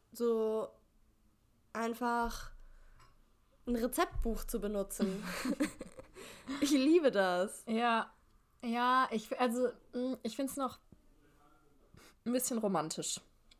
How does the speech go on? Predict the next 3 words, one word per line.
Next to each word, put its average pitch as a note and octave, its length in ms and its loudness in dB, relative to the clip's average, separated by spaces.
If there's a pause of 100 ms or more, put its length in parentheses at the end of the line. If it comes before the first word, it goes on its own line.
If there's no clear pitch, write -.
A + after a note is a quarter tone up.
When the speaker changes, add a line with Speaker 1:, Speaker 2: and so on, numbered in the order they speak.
(140)
Speaker 2:
Also, G3+ 400 2 (800)
utopisch. F#3 640 0 (1400)
Speaker 1:
<laughs> D4+ 40 4